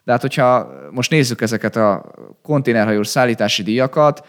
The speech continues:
akkor ott is azt gondoltuk januárban, meg februárban, úristen, hát itt már volt egy duplázó, triplázó, hát ez már fenntarthatatlan.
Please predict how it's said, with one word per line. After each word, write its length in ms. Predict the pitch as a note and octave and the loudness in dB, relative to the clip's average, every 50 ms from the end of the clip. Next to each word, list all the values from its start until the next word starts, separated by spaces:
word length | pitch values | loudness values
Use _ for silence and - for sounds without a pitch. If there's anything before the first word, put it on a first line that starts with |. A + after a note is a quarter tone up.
| _ _ _ | _ _ _
akkor 220 | - - - - | -18 -10 -4 0
ott 120 | F#3+ E3+ - | 0 0 0
is 100 | - - | 0 0
azt 140 | B2+ A#2+ C3 | 0 0 0
gondoltuk 380 | B2 A#2 A#2 A2+ - A#2 A2 | -2 -2 -2 -2 -4 -4 -4
januárban, 500 | - B2+ B2+ B2 A#2+ A#2 A#2 A#2 B2 A#2+ | -2 -2 0 2 2 2 2 2 0 -2
meg 100 | A2+ G#2 | -2 -4
februárban, 400 | - - A2+ B2+ A#2+ A2 - - | -4 -4 -4 -2 -2 -2 -2 -2
úristen, 380 | F#3 F3 D3+ C3 - - C3 B2 | -2 0 0 -2 -2 -2 -2 -2
hát 100 | A#2+ A#2+ | -2 -2
itt 100 | A#2 G#2+ | -2 -4
már 140 | A#2 A2 A#2+ | -2 -2 -2
volt 180 | C#3+ C#3+ - | -2 -2 -2
egy 80 | A2 G2 | -4 -4
duplázó, 440 | C#3 C#3 - B2 A2+ G2+ G2+ G#2 F#2+ | -4 -4 -2 -2 -2 -2 -2 -4 -6
triplázó, 600 | - A#2+ A#2+ - C3+ A#2+ A#2 A#2 B2+ B2+ B2 B2 | -6 -6 -6 -4 0 2 2 2 2 0 0 0
hát 140 | A#2 A2+ | 0 -2
ez 80 | G#2+ G#2+ | -4 -6
már 120 | A2+ G#2+ | -6 -8
fenntarthatatlan. 920 | A2+ - D#3 C#3+ A#2+ G2+ F#2+ F2+ G#2+ G2 F#2 F#2+ - G2+ G2+ G#2+ B2+ D#3+ | -4 0 0 0 0 0 -4 -6 -6 -8 -10 -10 -8 -6 -4 -4 -4 -4